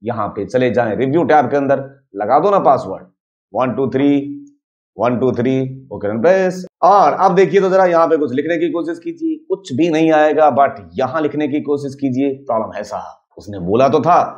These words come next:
कि सिर्फ सेटेड सेल को लॉक कर देना है। क्या आप ट्राई करते, कुछ और ऑप्शन आपके पास है, या ऐसा ही कुछ ट्राई करते? अब आंसर कमेंट बॉक्स के जरिए जरूर बताएं। और अब आपके लिए एक छोटा सा बोनस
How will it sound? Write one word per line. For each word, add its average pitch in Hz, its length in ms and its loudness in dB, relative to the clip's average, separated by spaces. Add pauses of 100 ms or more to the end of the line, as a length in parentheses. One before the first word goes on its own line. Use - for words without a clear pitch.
(220)
कि 101 80 -14
सिर्फ - 420 -8 (180)
सेटेड 156 360 -4
सेल 135 200 -2
को 135 460 -2 (140)
लॉक 127 280 0
कर 120 140 -2
देना 101 180 -6
है। 87 160 -18 (480)
क्या 101 120 -4
आप 123 400 0
ट्राई 139 160 0
करते, 135 460 -2
कुछ - 160 -10
और 131 420 -4
ऑप्शन 110 320 -4
आपके 104 220 -6
पास 101 320 -4
है, 101 240 -10 (220)
या 101 100 -4
ऐसा 117 180 0
ही 120 60 4
कुछ 117 200 -4
ट्राई 120 140 2
करते? 120 420 -2 (220)
अब 113 100 2
आंसर 147 280 2
कमेंट 156 240 0
बॉक्स 165 180 2
के 170 120 0
जरिए 143 240 2
जरूर 135 200 0
बताएं। 101 240 -10 (180)
और 120 100 2
अब 170 440 0
आपके 156 280 0
लिए 170 100 -2
एक - 120 -10
छोटा 156 260 -6
सा 143 140 -6
बोनस 135 540 -6